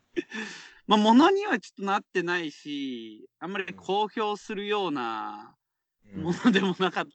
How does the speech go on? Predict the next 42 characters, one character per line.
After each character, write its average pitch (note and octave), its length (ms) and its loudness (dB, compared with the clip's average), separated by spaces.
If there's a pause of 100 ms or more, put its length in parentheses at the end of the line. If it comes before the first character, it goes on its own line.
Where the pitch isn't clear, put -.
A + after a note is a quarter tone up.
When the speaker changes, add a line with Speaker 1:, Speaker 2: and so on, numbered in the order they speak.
Speaker 1:
た C3+ 100 -6
っ - 40 -10
て - 180 -12
い C3+ 60 -4
う B2 280 -8
こ C3+ 120 -12
と C3 100 -8
に、 A#2 100 -8
Speaker 2:
う G#2+ 40 -12 (100)
ん。 - 60 -20 (440)
Speaker 1:
ま D#3+ 140 -8
あ、 D#3 40 -2
書 D#3 60 -4
き D3 100 -8
な E3+ 100 -2
が D#3 100 -2
ら D#3 60 -2
気 - 140 -12
づ C#3+ 100 -4
い B2 60 -4
た G#2+ 100 -10
け G2+ 100 -18
ど G2+ 80 -20
ね、 A#2 460 -6 (200)
ち - 220 -20
ょ G2 60 -12
っ - 40 -16
と。 - 60 -20 (420)
Speaker 2:
振 - 200 -4
り？ - 180 -2
振 - 140 0
り D#3 100 8
な E3+ 120 2
の、 F#2+ 80 -2
そ - 140 -10
れ。 - 80 -12 (300)
Speaker 1:
い D#3+ 100 2
や、 G3 180 6
ち - 140 -6
ゃ G3+ 60 8
う G#3 100 4
わ。 G3+ 200 -2